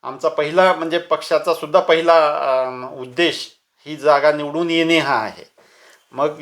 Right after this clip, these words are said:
निवडून येणारा कॅन्डिडेट एखादा जर समजा, अ, पक्ष सोडून दुसरा असेल तर मग ती जागा त्या पक्षाला देऊन, अ, त्याच्या बदल्यात दुसरीकडली कुठली जागा ह्या पक्षाच्या दृष्टीनं फायद्याची वाटत असेल तर तसा पद्धतीचं नियोजन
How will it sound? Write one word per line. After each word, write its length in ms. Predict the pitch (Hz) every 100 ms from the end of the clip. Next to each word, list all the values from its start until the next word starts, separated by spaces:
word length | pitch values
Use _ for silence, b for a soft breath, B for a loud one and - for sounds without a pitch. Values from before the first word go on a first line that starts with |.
| 123
निवडून 400 | 131 143 156 175
येणारा 340 | 170 165 165
कॅन्डिडेट 600 | 165 165 151 156 156 170 160
एखादा 360 | 151 151 156
जर 180 | 147 160
समजा, 420 | 160 147 151 156 156 - -
अ, 200 | 139 135 123 - _
पक्ष 240 | 135 - 160
सोडून 320 | 156 151 151
दुसरा 320 | 135 151 151
असेल 320 | 147 156 143
तर 100 | 147
मग 100 | 147 143
ती 80 | 151
जागा 300 | 139 147 147
त्या 180 | 147 147
पक्षाला 420 | 147 - 147 143
देऊन, 240 | 143 135 107 b b b b b b
अ, 320 | - 123 123 120
त्याच्या 220 | 135 127 147
बदल्यात 460 | 147 151 165 160
दुसरीकडली 540 | 143 139 165 165 165 160
कुठली 320 | 156 147 151
जागा 280 | 151 147 151 147 - 147
ह्या 260 | 120 143
पक्षाच्या 480 | 143 143 - 135 147
दृष्टीनं 420 | 135 139 139 127
फायद्याची 460 | 131 139 135 139 147
वाटत 360 | 135 131 135
असेल 320 | 127 127 127 135
तर 80 | 131 -
तसा 220 | 127 151
पद्धतीचं 720 | 147 147 - - 143 - 160 147 - b b
नियोजन 400 | 139 156 170 180